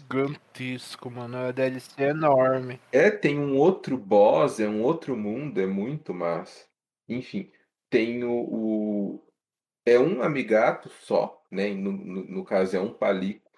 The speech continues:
Speaker 2: só, mas ele é de gran-, grande valia. E você tem as ferramentas. Tem a ferramenta que cura, tem a ferramenta que toca as músicas. E você ganha altos bônus.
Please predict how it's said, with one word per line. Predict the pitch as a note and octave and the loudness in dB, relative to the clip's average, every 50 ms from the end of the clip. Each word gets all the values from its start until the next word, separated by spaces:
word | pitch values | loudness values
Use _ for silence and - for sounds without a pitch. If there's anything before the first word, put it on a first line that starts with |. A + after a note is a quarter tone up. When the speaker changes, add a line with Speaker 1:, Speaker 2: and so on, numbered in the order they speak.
| _ - | _ -10
Speaker 2:
só, | - - F2 F#2 A2+ C3 D3 - - _ _ _ _ | -2 0 2 2 2 2 0 -2 -10 _ _ _ _
mas | - F2+ F2 F#2 F2+ - - - - | -6 -4 -4 -4 -6 -8 -14 -10 -6
ele | - F2 E2+ E2+ E2+ | -4 -2 -2 -4 -6
é | |
de | E2+ - - | -8 -12 -8
gran-, | F2 F#2+ F#2+ F#2+ - - | -4 -2 -2 -2 -2 -4
grande | F#2+ F#2+ F#2+ F#2 F#2+ - | -4 -2 -2 -4 -4 -4
valia. | - G2 F#2 F2+ F2 F2 F2+ G2+ A#2+ C3+ - - _ _ _ _ _ _ _ | 0 0 2 2 0 -2 -4 -6 -6 -6 -10 -12 _ _ _ _ _ _ _
E | - | -16
você | A2+ A2+ B2+ B2+ B2+ - | -6 -4 -4 -2 -2 -6
tem | C3 - C#3 C3+ | -8 -4 -2 -2
as | C3+ C3+ | -2 -2
ferramentas. | - - C#3+ C#3+ C#3+ D#3 D#3 E3 E3 D#3+ D#3 D3+ C#3+ C3+ - - G#2+ - - _ _ _ _ _ _ _ _ | -2 -2 -2 0 2 2 2 2 0 -2 -2 -2 -4 -8 -10 -12 -12 -12 -14 _ _ _ _ _ _ _ _
Tem | - G2+ | -2 -2
a | F#2+ F#2+ | -2 0
ferramenta | F#2+ F#2+ G2+ F#2+ F#2+ G2+ G#2 - G#2 | -2 -2 -2 -2 -4 -4 -2 -2 -4
que | G#2+ - - _ | -4 -4 -8 _
cura, | _ _ - B2+ B2 G#2 G#2 A#2 | _ _ -8 -6 -6 -4 -6 -6
tem | - - F#2+ F#2 | -6 -6 -6 -6
a | F2+ F#2+ | -6 -4
ferramenta | - G2+ G2+ G#2 G2 F#2+ F#2+ F#2+ F#2+ - - G2 | -4 -4 -4 -4 -4 -4 -4 -4 -4 -6 -8 -12
que | - - | -12 -16
toca | - _ - G2 F#2+ G2 - G#2+ | -10 _ 0 0 0 0 0 -4
as | G#2 G2+ - | -4 -4 -4
músicas. | G2 F#2+ F#2+ F#2+ F#2+ F#2+ F2+ F#2 F#2 _ - E2+ E2 - _ _ _ _ _ - | -6 -4 -4 -4 -6 -6 -8 -12 -16 _ -16 -16 -16 -16 _ _ _ _ _ -16
E | F2 | -10
você | E2 G2 F#2+ F#2+ - G#2 | -8 -6 -6 -6 -6 -8
ganha | F2+ F2 G2 F#2+ F#2+ F#2+ F#2 F#2 | -4 -2 -2 0 0 0 0 2
altos | F#2 F2+ F#2+ F#2+ - - G#2 G2+ F#2+ | 2 2 0 0 -2 -6 -8 -8 -8
bônus. | F2+ - G2+ G#2 A2 A2+ A2+ G#2+ G2+ G2 G2 - - - | -4 0 2 2 2 2 0 0 -2 -4 -8 -10 -16 -20